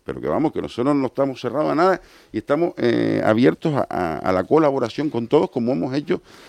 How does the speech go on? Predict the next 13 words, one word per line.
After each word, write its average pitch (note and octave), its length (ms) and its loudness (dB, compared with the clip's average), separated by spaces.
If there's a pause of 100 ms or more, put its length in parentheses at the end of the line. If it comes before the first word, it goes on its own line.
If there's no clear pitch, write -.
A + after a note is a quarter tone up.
(240)
hasta G#2+ 320 2
este B2 220 2
momento, C3+ 500 6
y E2+ 240 -2
yo E2+ 120 4
creo G#2 200 2
que A#2+ 80 -4
el A2+ 80 -8
consorcio F2+ 560 -10
a C#2+ 40 -4
día E2+ 140 2
de F2 100 2
hoy, A2+ 200 2